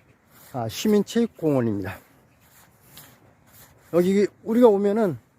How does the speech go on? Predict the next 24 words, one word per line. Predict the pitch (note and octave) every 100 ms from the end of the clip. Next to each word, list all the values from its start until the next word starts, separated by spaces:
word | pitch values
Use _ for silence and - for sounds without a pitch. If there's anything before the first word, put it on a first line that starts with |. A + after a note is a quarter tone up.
| _ _ _ _ _ _ _
항상 | - C#4+ B3+ A#3
여기서, | G3 F#3+ G3+ F3+ - - - _ _ _ _ _ _ _ _ _ - - - _ _ _ _ _ _ _ -
어, | C#3 B2 B2 F#2+ - _ _ _
걸으면서 | - F#3 F#3+ F3+ E3+ F3
얘기도 | D3 D3+
하고 | C#3+ C3+ C3 A#2+ - - _ _ - -
하는 | E3 D3+
그런 | E3 E3+ D#3+
장소이기 | D3+ C#3 C#3 C3
때문에 | C3 C3+ E3 C3 - _ _ _ _ _ _ _ _ _ _ _ _ - - -
올 | F#3
때마다 | - G3 F3 G#3+ G#3+ _ _ _ _
친구들은 | - A#3+ G#3 F3+ F3 D#3
여기서 | C#3+ C#3
한 | F3
바퀴 | F3 E3
삥 | E3+ G#3 A3 G#3+ F#3+
돕니다. | B2+ G#2+ G#2+ -
이런, | D3 F#3 D#3+ - _ - _ _ _ -
아, | A#2+ B2
장소가 | - E3 D#3+ E3+
있다는 | C#3+ F3 D#3+ D#3
거에 | D3 C#3
대해서, | C3 C3 F3